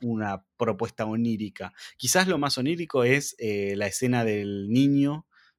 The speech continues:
la casa esa en Dolor y Gloria, ¿no? Donde vive cuando es chico, que es como un agujero en el piso, eh, y todo blanco, ¿no? Hay un juego muy interesante de ese espacio, pero bueno, es un espacio súper importante también.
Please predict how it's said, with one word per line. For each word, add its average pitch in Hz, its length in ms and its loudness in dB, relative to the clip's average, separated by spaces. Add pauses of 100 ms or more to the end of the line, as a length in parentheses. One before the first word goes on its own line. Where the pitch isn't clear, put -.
la 95 180 -8
casa 117 380 -2
esa 120 500 0
en 107 220 -4
Dolor 107 240 0
y 110 60 0
Gloria, 120 420 2
¿no? 117 180 -6
Donde 104 220 -6
vive 104 200 -6
cuando 104 200 -10
es 107 60 -12
chico, 123 380 -6
que 95 120 -14
es - 80 -20
como 101 240 -20
un 101 80 -14
agujero 107 320 -4
en 107 60 -4
el 101 100 -14
piso, - 380 -10 (460)
eh, 107 340 2
y 101 60 -2
todo 117 280 2
blanco, 120 500 0
¿no? 113 100 -4
Hay 120 120 0
un 110 200 -2
juego 123 240 4
muy 139 200 6
interesante 123 500 2
de 110 80 0
ese 107 160 -6
espacio, 135 460 -2
pero 104 140 -2
bueno, 123 200 4
es 95 80 -10
un 120 80 -4
espacio 127 300 -6
súper 117 240 -6
importante 98 640 -6
también. 90 360 -18